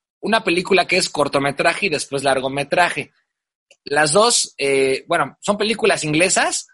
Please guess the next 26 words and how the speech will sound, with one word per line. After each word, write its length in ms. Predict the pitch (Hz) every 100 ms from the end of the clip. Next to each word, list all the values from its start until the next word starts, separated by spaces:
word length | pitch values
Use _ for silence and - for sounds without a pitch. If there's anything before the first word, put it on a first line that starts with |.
| _ _
pero 120 | - 165
está 180 | 233
muy 100 | 269
interesante 600 | 294 240 175 156 214 220 196
porque 320 | 190 156 165
justamente, 960 | - 226 226 233 214 - 202 247 - _ _
eh, 460 | 135 135 135 131 - _
se 140 | - 151
supone 320 | 165 208 233
que 100 | 233
es 100 | 240
un 100 | 247
joven 300 | 214 220 214
artista 500 | 160 156 175 - 202
que 120 | 160
tiene 180 | 147 180
la 80 | 160
habilidad 300 | 135 135 151
de 100 | 156
detener 340 | 123 120 131
el 140 | 139 127
tiempo, 520 | 123 120 113 156 -
¿no? 160 | 120 208
Así 220 | 214 117
de 120 | 113
Pacheco. 540 | - - 104 - 202